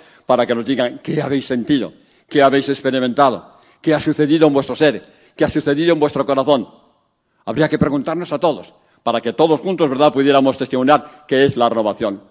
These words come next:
Sí que me gustaría decir, ¿verdad?, que en un momento determinado, cuando ya allá por los años sesenta comenzábamos a hablar ya de la muerte de Dios, cuando parecía que la secularización había despejado el camino de Dios, cuando parecía que la Iglesia iba a comenzar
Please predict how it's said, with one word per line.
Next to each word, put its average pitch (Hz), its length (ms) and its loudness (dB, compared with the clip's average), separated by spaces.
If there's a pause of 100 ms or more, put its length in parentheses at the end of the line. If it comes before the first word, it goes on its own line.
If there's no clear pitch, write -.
(680)
Sí 175 140 0
que 170 120 2
me 156 100 2
gustaría 135 360 0
decir, 135 260 -2
¿verdad?, 135 240 2
que 135 80 -4
en 135 80 0
un 147 60 0
momento 143 280 0
determinado, 131 680 0 (300)
cuando 123 280 2
ya 123 420 2
allá 123 280 2
por 123 120 -2
los 123 160 -2
años 131 220 0
sesenta 123 480 0
comenzábamos 123 720 0
a 123 40 2
hablar 127 240 0
ya 127 200 0
de 117 180 -8
la 113 140 0
muerte 120 400 -2
de 120 140 -2
Dios, 156 260 2 (580)
cuando 131 260 2
parecía 135 380 2
que 147 120 0
la 135 120 2
secularización 131 920 -2
había 135 460 2 (220)
despejado 131 680 0
el 123 60 -2
camino 131 380 -2
de 131 100 -2
Dios, 165 280 2 (460)
cuando 127 240 -2
parecía 131 480 0
que 143 120 -2
la 139 80 2
Iglesia 139 400 2
iba 135 120 2
a 131 60 -2
comenzar 131 500 0